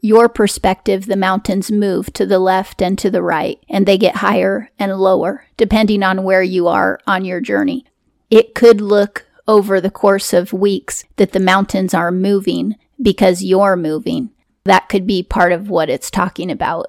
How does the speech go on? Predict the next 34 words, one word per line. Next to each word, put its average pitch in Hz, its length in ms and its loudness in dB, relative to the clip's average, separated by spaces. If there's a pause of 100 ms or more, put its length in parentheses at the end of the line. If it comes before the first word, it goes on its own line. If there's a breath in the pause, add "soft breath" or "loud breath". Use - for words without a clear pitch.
is 202 220 -2
that 185 200 0
they 196 140 0
went 196 240 -2
on 185 160 -2
a 185 80 -2
very 190 400 2
long 175 400 -6
journey 185 580 -6
around 180 560 0
mountains. 170 640 -8 (800)
Five, 202 560 0
what 220 400 2
to 226 140 2
thee, 226 280 2
O 180 140 2
sea, 190 600 -4
that 185 160 4
thou 190 200 4
fleest, 196 640 0 (100)
O 208 160 4
Jordan, 196 640 0
thou 190 280 2
turnest 185 600 -4
back? - 460 -4 (480)
Now 233 300 2
it's 233 220 -2
talking 202 400 0
about 190 340 2
when 202 160 0
they 185 140 -4
crossed - 480 -2
the 185 80 -2
Jordan. 190 580 -2